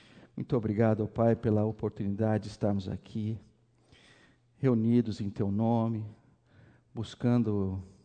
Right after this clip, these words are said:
a Tua orientação, buscando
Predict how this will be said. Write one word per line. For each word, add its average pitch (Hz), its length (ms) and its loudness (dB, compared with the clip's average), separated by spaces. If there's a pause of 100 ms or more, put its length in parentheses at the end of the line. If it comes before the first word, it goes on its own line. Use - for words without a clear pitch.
(340)
a 107 120 -8
Tua 107 400 -4
orientação, 107 1000 -2 (1200)
buscando 104 880 -2